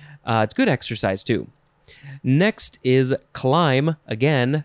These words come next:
but there's no B, there's an E, C L I M E,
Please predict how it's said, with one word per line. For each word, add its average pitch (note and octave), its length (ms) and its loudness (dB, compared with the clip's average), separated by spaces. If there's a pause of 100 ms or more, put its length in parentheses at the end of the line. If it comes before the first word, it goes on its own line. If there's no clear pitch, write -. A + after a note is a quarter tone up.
but C3+ 140 -4
there's D3+ 200 2
no E3+ 180 2
B, C3+ 640 -2
there's B2+ 180 -2
an D#3 160 -4
E, B2 420 -2
C - 420 -4
L B2+ 220 -2
I A#2+ 180 0
M A#2+ 360 -4
E, C#3 380 -2